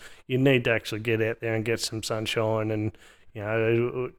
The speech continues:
I'm in a great part of the world. I've got a beach just to the, uh, the right, left-hand side of me sort of thing. So it's perfect just to go for a walk or a bike ride along Beach Road. It's fantastic, you know.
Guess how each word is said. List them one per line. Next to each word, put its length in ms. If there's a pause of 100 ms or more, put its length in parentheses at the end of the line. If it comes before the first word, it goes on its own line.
(280)
I'm 240
in 140
a 80
great 320
part 200
of 80
the 60
world. 240
I've 140
got 140
a 60
beach 440
just 220
to 100
the, 260
uh, 180
the 140
right, 320
left-hand 400
side 260
of 80
me 120
sort 260
of 60
thing. 180
So 300 (360)
it's 140
perfect 500
just 140
to 80
go 180
for 140
a 60
walk 460
or 80
a 60
bike 380
ride 260
along 320
Beach 280
Road. 360
It's 140
fantastic, 720
you 80
know. 220